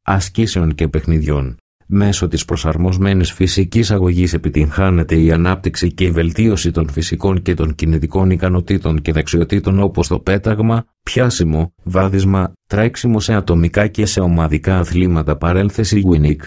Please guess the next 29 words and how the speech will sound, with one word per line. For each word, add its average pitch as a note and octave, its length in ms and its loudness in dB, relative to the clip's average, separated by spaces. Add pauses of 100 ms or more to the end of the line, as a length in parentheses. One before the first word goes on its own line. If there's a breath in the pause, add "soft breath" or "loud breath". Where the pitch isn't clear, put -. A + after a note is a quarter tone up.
(240)
δύο G2+ 300 2
χιλιάδες F#2 540 2
πέντε, F2 560 0
Adapted E2+ 640 0 (180)
Physical E2+ 840 2
Education F#2+ 1120 0
National F#2+ 500 2 (180)
Standards, D2 640 0 (260)
apns, E2+ 720 -2 (140)
δύο G#2 320 2
χιλιάδες F2+ 520 0
οκτώ, A#2+ 300 -4
τέλος A2+ 440 0
παρένθεσης. E2+ 840 -2 (400)
Στις - 220 0
περιπτώσεις D3 720 -2
των C#3 200 0
ατόμων F#2+ 460 2
με D#2+ 120 2
νοητική D#2+ 560 0
αναπηρία, F2 600 2
τα D#2 120 -2
προγράμματα F#2 680 0
προσαρμόζονται E2 800 0
στις D#2 220 -2
ατομικές E2 580 0
ανάγκες G#2+ 460 0
των F#2 140 0
συμμετεχόντων, G2+ 880 0